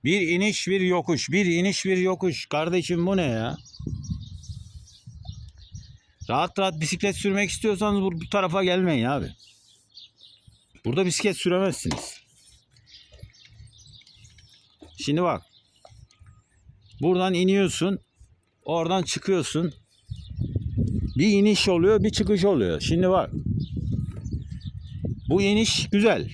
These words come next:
Eyvallah. Aslında güzel de değil. Bu inerken frenlerin tutmazsa naneyi görüyorsun, naneyi.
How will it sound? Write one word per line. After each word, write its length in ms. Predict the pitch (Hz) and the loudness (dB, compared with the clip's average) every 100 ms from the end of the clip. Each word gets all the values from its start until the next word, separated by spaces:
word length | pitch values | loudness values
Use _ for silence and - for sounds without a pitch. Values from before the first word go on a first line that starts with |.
| - | -6
Eyvallah. 560 | 135 165 156 135 190 180 - - - - - - - - - - - - - - | 0 2 2 2 0 0 -2 -4 -2 -2 -2 0 -2 -2 -2 -2 -4 -2 -2 0
Aslında 340 | 110 - 208 | -2 2 2
güzel 360 | 214 208 220 214 | 4 6 6 6
de 100 | 202 | 4
değil. 220 | - - | 4 4
Bu 260 | - - - | 4 6 6
inerken 500 | 175 214 233 233 240 - - - - - - - - - - | 8 8 6 4 4 6 6 8 8 10 10 10 10 10 10
frenlerin 560 | 285 - 233 233 - | 10 12 12 12 12
tutmazsa 760 | - - 247 247 - 254 262 - - - - - - - - - - | 10 10 10 10 10 12 12 12 10 8 8 8 8 10 10 12 12
naneyi 580 | 185 233 254 262 254 262 262 - - - | 12 12 12 12 12 12 12 12 12 12
görüyorsun, 600 | - 262 240 - - - | 12 12 12 12 12 12
naneyi. 420 | 202 214 202 196 | 12 12 12 12